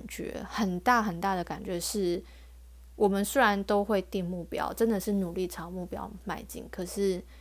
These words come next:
什么是真正的好的结果？也许我们不知道，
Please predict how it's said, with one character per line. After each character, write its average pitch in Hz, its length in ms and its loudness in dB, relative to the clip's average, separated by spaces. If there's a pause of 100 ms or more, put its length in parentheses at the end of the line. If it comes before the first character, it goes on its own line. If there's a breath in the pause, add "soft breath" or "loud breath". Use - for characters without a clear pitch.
(140 soft breath)
什 - 180 -2
么 180 200 0
是 240 200 0
真 220 300 2
正 196 320 -2
的 - 380 -6
好 175 340 -6
的 - 320 -10
结 165 240 -8
果？ - 260 -8 (580)
也 202 100 0
许 202 120 -6
我 180 80 -2
们 170 200 -10
不 180 100 -10
知 180 160 -12
道， - 300 -10